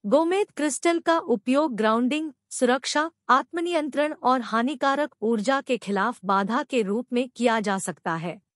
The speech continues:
इस पत्थर की उपस्थिति सुखदायक है और आप वह प्रकार चुन सकते हैं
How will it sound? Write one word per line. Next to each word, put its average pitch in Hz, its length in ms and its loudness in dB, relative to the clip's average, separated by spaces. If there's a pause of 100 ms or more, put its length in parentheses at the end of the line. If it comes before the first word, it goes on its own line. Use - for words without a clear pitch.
(800)
इस 370 160 2
पत्थर 311 500 0
की 370 180 2
उपस्थिति 269 720 0
सुखदायक 233 680 -2
है 190 220 -6 (400)
और 254 140 4
आप 262 380 2
वह 233 160 0
प्रकार 220 480 0
चुन 254 300 -2
सकते 196 420 -2
हैं 196 200 -4